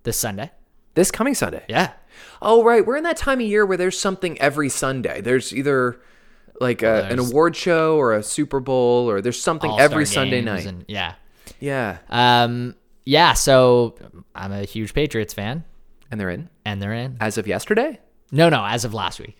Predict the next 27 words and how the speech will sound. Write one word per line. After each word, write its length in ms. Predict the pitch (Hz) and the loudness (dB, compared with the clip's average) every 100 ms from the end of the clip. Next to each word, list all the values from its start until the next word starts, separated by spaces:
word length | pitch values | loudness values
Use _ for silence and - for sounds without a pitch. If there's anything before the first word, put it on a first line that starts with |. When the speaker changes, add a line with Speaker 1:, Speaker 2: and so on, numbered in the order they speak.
| - | -4
Speaker 2:
Oh, 140 | 104 | -2
okay. 320 | 95 - 85 - _ - - | -2 -4 -8 -12 _ -20 -12
Speaker 1:
So 200 | - 117 | -4 -2
I'm 200 | 110 107 | -4 -8
just 340 | 104 - - | -10 -12 -12
really 420 | 104 90 90 87 - - | -12 -12 -12 -14 -18 -16
fired 300 | - 92 92 | -10 -8 -8
up 120 | 104 | -14
about 260 | 95 92 92 | -16 -16 -14
that. 280 | 92 98 _ _ - | -14 -14 _ _ -16
Speaker 2:
Well, 100 | 135 | -14
congratulations. 640 | 131 117 113 117 147 101 _ _ _ _ - | -8 -8 -6 -6 -8 -18 _ _ _ _ 2
Speaker 1:
Thanks, 240 | 156 170 | 2 4
man. 200 | 131 143 - - | 0 -2 -8 -10
I'm 220 | 120 120 | -6 -2
like, 260 | 120 110 - - - _ _ - | -2 -2 -6 -20 -20 _ _ -6
you 80 | 117 | -2
Speaker 2:
That's 100 | 110 | 0
Speaker 1:
know, 60 | |
I'm 40 | 117 | 4
Speaker 2:
Brady, 320 | 170 147 95 | 4 4 2
right? 60 | |
Speaker 1:
fending 240 | 113 131 123 | 2 2 2
off 160 | 120 | 0
some 140 | - 104 | -2 -4
haters. 360 | 117 95 - | -4 -4 -6
Yeah. 200 | 123 117 | -2 -2